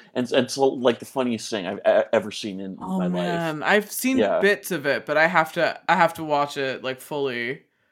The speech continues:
Speaker 2: 'Cause, yeah, I
Speaker 1: Yeah,
Speaker 2: don't think I've
Speaker 1: y-,
Speaker 2: ever seen it
Speaker 1: yeah, it's
Speaker 2: complete.
Speaker 1: great. It's, it's really good.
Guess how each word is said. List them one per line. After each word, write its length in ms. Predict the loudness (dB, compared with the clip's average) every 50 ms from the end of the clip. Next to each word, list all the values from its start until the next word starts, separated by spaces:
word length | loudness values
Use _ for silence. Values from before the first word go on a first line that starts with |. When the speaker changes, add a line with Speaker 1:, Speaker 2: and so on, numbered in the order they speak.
| _ _ _ _ _ _ _ _ _
Speaker 2:
'Cause, 100 | -8 -2
yeah, 160 | 2 6 8 10
I 20 |
Speaker 1:
Yeah, 80 | 10 10
Speaker 2:
don't 80 | 10 8
think 120 | 2 -2
I've 60 | -2 -2
Speaker 1:
y-, 80 | 0
Speaker 2:
ever 140 | -2 -2 -4
seen 260 | -4 -6 -8 -8 -6
it 340 | -6 -4 -6 -6 -8 -10 -14 _ -14 -14 -4
Speaker 1:
yeah, 160 | 4 6 6 6
it's 140 | 6 2
Speaker 2:
complete. 40 | -6
Speaker 1:
great. 280 | -6 -4 -4 -4 -6 -8 _ _ _
It's, 140 | -6 -4 -4
it's 180 | -6 -8 0 2
really 160 | 2 2 2
good. 320 | 0 -2 -2 -2 -4 -10